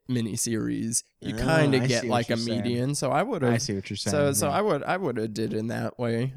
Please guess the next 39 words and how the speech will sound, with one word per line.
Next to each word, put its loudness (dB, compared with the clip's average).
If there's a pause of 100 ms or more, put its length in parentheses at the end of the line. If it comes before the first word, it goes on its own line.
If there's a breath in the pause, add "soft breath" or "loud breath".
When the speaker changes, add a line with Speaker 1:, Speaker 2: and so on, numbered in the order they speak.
(100)
Speaker 1:
Um, -2
yeah, 2
we 0
kinda 2
do, 4
like, 2
multiplications, 2
like, 0
kind 0
of -2
like -2
our, -2
like, -4 (220)
yeah, -4
aesthetics, 2
usually 0
more -2
of -4
a, -2
um, -4
yeah, -6
style -2
type -4
deal. 0 (360 soft breath)
Uh, -2
dividing 4
is, 2
like, -2
kinda 0
like 0
when -2
you -2
wanna, -2
like, -4
take -4
parts 2
of 2
a 4
movie, 4